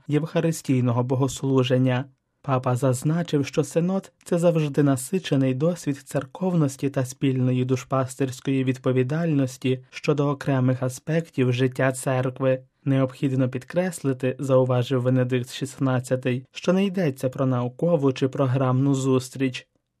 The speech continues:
Відбуваються слухання звітів та доповідей у залі, проходять праці в групах, але ми всі добре знаємо, що головними дійовими особами є не ми, але Господь і Його Святий Дух,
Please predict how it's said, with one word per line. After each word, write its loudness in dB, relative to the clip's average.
Відбуваються 0
слухання 0
звітів -2
та -2
доповідей 0
у -4
залі, -2
проходять 0
праці -2
в -4
групах, 0
але 2
ми 4
всі -2
добре 0
знаємо, 2
що -2
головними 2
дійовими 2
особами 2
є 0
не 4
ми, 2
але 0
Господь 0
і 2
Його 4
Святий 0
Дух, -2